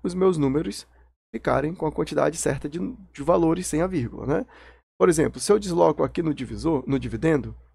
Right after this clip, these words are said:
eu desloco também aqui no divisor. Eu tô colocando a vírgula pro lado direito, né? Só que se eu for reescrever, olha como é que vai ficar esse número. Sessenta e,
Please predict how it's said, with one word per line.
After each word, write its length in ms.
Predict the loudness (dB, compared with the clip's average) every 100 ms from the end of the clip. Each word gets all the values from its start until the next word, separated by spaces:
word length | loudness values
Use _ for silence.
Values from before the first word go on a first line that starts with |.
| _ -6
eu 120 | -4
desloco 440 | -2 2 2 0
também 360 | -4 -2 0 -2
aqui 200 | -2 -4
no 120 | -4
divisor. 380 | -6 -6 -2 -2
Eu 60 |
tô 140 | 0 0
colocando 560 | 4 4 4 2 4
a 60 | 2
vírgula 420 | 2 0 0 -4
pro 120 | -2
lado 360 | -4 -4 -4 -8 -8 -20 -18
direito, 480 | -2 0 0 -8 -8
né? 220 | -2 -2 -2 -14 -20 -20 _ _ _ _ _ 4
Só 160 | 6 6
que 100 | 4
se 140 | 2
eu 80 | 2
for 140 | 4
reescrever, 600 | 6 6 2 0 4 4
olha 200 | 6 4
como 160 | 4 0
é 40 |
que 60 | 0
vai 100 | -4
ficar 240 | 0 2
esse 160 | 2 2
número. 380 | 2 0 -8 -16 -20 _ _ _ _
Sessenta 440 | -4 -2 -2 -2
e, 120 | -2